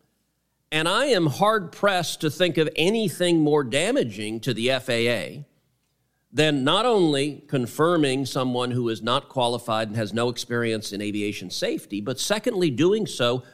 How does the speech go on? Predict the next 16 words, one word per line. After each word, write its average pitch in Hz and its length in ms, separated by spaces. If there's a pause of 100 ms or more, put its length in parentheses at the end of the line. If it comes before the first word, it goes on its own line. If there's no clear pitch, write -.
(260)
while 208 540
a 180 80
public 185 320
corruption 170 500
case 156 300
is 139 120
ongoing, 151 680
which, 190 320 (1200)
according 233 380
to 185 80
the 160 100
terms 220 480
of 160 160
the 165 60
search 277 400
warrant, 170 440